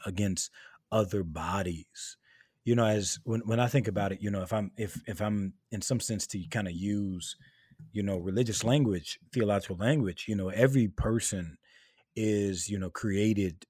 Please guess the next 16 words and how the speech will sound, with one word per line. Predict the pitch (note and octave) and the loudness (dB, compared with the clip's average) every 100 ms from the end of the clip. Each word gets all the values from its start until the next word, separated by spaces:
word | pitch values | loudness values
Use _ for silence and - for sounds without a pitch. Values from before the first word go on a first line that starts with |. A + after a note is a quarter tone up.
| _ - | _ -4
in | G2+ | -2
the | - | 0
image | A2 G#2 G2 | 2 2 0
of | E2+ | -2
God. | G2+ A2 F#2 E2+ | 0 0 -2 -4
Therefore, | G2 G#2+ G#2 - G#2+ F2+ | 2 2 2 0 0 0
that | F#2+ F2+ | -2 -2
person | G#2 F#2 G2+ E2+ | -4 -4 -6 -6
has | F2+ E2+ E2 D#2 - - - - - E2+ | -4 -6 -6 -8 -12 -12 -20 -20 -12 0
dignity. | G#2+ G2+ F#2 E2 D#2 | 0 2 0 -2 -2
That | G#2 - | 2 4
person | G#2+ - F2+ | 4 2 -6
has | E2 E2 D#2+ | -6 -8 -6
value. | F2+ G#2 G#2+ G2+ D#2+ - | -2 4 6 4 0 -4
That | E2+ G#2 | 0 2
person | - F#2+ E2+ G2 E2 | 0 -4 -4 -4 -6